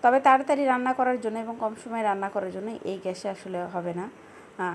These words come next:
আস্তে আস্তে রান্না করার জন্যই লাগবে। এখানে আবার দুটো পটলও দিয়ে দিয়েছি। এই পটলটা হচ্ছে দিয়েছি আমার ছেলেকে খাওয়াবো,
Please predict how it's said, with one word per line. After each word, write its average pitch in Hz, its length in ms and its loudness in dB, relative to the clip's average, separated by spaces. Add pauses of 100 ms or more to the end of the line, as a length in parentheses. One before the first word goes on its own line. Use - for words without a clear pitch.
আস্তে 185 240 -8
আস্তে 196 180 -4
রান্না 180 300 -2
করার 180 240 -4
জন্যই 175 260 -4
লাগবে। 175 360 -6 (540)
এখানে 269 260 4
আবার 240 180 2
দুটো 262 240 -2
পটলও 226 320 -4
দিয়ে 190 200 -4
দিয়েছি। 180 380 -6 (920)
এই 220 160 0
পটলটা 233 500 0
হচ্ছে 240 300 -2
দিয়েছি 208 360 -4
আমার 214 180 -2
ছেলেকে 202 340 -2
খাওয়াবো, 190 440 -2